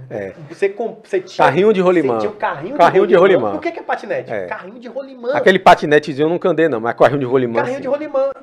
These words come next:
Speaker 2: Só que aí o que é que a indústria fez? Opa, peraí. Foi um pequeno,
Speaker 1: É.
Speaker 2: foi um nada que inventou um carrinho de
Speaker 1: É.
Speaker 2: rolimã. A indústria foi lá e disse, masterizou, né? Deixa eu pegar isso aqui, industrializar, e patinete é o que é patinete hoje, por conta de crianças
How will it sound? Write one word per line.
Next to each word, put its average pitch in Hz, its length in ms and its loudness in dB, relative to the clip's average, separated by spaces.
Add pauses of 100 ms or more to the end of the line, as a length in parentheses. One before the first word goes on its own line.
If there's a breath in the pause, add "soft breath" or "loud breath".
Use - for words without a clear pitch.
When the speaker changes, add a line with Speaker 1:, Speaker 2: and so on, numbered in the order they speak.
(100)
Speaker 2:
Só 269 220 -6
que 277 100 -8
aí 294 100 -8
o 302 100 -12
que - 120 -10
é 302 60 -6
que 294 160 -6
a 277 60 0
indústria 190 500 -14
fez? 139 420 -14
Opa, 226 400 -6
peraí. 262 540 -4 (800)
Foi 127 100 -12
um 127 80 -12
pequeno, 104 360 -4
Speaker 1:
É. 92 60 -4
Speaker 2:
foi 262 140 -6
um 320 80 -8
nada 233 340 -4
que 160 140 -12
inventou 165 380 -10
um 135 80 -14
carrinho 135 260 -10
de - 60 -8
Speaker 1:
É. - 20 -8
Speaker 2:
rolimã. 131 440 -12 (200 soft breath)
A 139 100 -10
indústria 151 400 -16
foi 156 220 -14
lá 170 180 -6
e 196 40 -10
disse, 165 260 -16 (100)
masterizou, 185 680 -10
né? 175 180 -6 (240 loud breath)
Deixa 175 160 -8
eu 269 60 -8
pegar 202 200 -8
isso 165 140 -12
aqui, 139 400 -18
industrializar, 165 800 -12
e - 20 -12
patinete 185 580 -14
é 143 60 -4
o 143 60 -12
que - 120 -16
é 127 60 -10
patinete 131 500 -18
hoje, 202 320 -12 (320 soft breath)
por 285 140 -12
conta 247 260 -12
de 277 160 -12 (200 soft breath)
crianças 330 640 -6